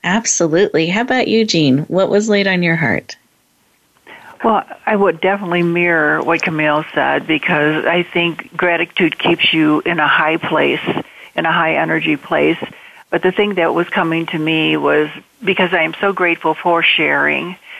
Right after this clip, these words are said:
Speaker 2: sharing is sort of what lights my fire. And I love to share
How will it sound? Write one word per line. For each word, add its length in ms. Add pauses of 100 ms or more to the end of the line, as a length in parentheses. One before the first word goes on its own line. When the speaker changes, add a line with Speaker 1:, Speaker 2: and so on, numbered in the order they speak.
(120)
Speaker 2:
sharing 480
is 260
sort 140
of 60
what 260
lights 300
my 160
fire. 580 (460)
And 320
I 80
love 320
to 100
share 260